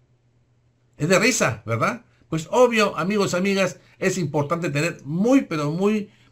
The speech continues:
pendientes de que lo que está haciendo Xochitl Gálvez es una, la única intención que tiene es que los gobiernos extranjeros, las empresas extranjeras,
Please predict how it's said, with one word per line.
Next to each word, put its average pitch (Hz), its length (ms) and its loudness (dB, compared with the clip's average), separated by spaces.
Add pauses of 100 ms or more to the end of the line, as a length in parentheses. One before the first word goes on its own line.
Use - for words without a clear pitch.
pendientes 185 720 0 (220)
de 139 220 0
que 139 380 0 (160)
lo 127 180 -2
que 147 80 -6
está 185 200 -2
haciendo 175 680 -6
Xochitl 143 540 -4
Gálvez 151 520 -2 (280)
es 160 360 -4 (420)
una, 127 1200 -2 (320)
la 123 160 -4
única 139 920 -4
intención 147 500 -2
que 147 120 -2
tiene 160 520 -2 (220)
es 147 240 -4
que 131 160 -6
los 117 260 -4
gobiernos 139 680 -4 (480)
extranjeros, 151 560 -4
las 117 120 -12
empresas 123 300 -8
extranjeras, 139 440 -6